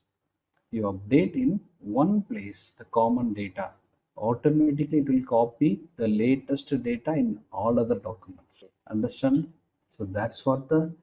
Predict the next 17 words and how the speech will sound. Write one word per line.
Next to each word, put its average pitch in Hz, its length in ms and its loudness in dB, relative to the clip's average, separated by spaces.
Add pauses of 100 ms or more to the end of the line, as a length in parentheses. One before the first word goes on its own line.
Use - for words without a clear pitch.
(140)
major 120 380 0
benefit 120 500 -2
of 110 220 -2
the - 120 -4
S - 220 -12
P 92 200 -2
A. - 80 -10 (680)
And 104 140 0
every 104 420 4
single 131 420 6
drawing 123 440 2
and 113 180 0
document 127 540 0 (100)
which - 260 -8
communicate 123 680 2
each 262 300 -2
other - 200 -4